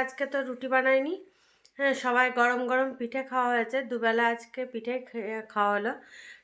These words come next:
সকালে জলখাবারেও পিঠে খাওয়া হয়েছে। আর আজকে একদম, কালকে তো অল্প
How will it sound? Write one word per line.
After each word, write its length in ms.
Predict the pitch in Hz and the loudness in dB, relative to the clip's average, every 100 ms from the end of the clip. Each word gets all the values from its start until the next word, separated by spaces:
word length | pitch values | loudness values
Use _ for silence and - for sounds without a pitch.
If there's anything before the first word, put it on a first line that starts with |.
| - | -2
সকালে 260 | 226 240 240 | 2 4 4
জলখাবারেও 560 | 226 226 254 247 254 262 | 4 2 2 2 4 2
পিঠে 220 | 247 240 269 | -2 -4 -4
খাওয়া 180 | 269 277 | 0 2
হয়েছে। 300 | 277 285 311 277 - - 233 | 2 0 0 -2 -2 0 2
আর 100 | 226 226 | 6 4
আজকে 260 | 214 - 247 233 | 2 -2 -2 0
একদম, 260 | 233 220 247 247 - - - _ | 0 -2 -6 -6 -12 -20 -20 _
কালকে 240 | 214 233 262 | 4 4 4
তো 80 | 269 240 | 4 4
অল্প 180 | 240 | 4